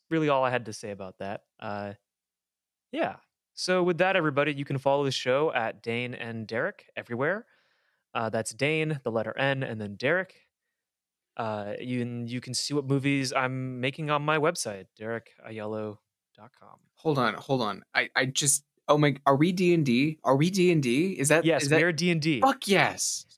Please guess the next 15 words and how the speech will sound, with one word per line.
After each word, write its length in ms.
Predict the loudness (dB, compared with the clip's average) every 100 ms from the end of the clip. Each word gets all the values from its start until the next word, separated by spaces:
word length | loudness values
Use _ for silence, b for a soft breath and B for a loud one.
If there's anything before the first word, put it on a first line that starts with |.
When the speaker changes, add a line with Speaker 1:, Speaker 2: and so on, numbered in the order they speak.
| 2
Speaker 2:
Okay, 160 | 4
Speaker 1:
Yes. 180 | 4 4
Speaker 2:
sorry. 340 | 6 6 4 4
Very 260 | 6 6 6
excited 380 | 6 6 6 4
about 200 | 2 4
that. 120 | 6
I 80 | 6
didn't 280 | 6 4 2
Speaker 1:
No, 260 | 2 2
yeah. 300 | 4 2 0 -4 _ -18
<laughs> 20 |
Speaker 2:
It's 340 | -16 -14 -12
Speaker 1:
Did, 160 |
Speaker 2:
been 0 | -2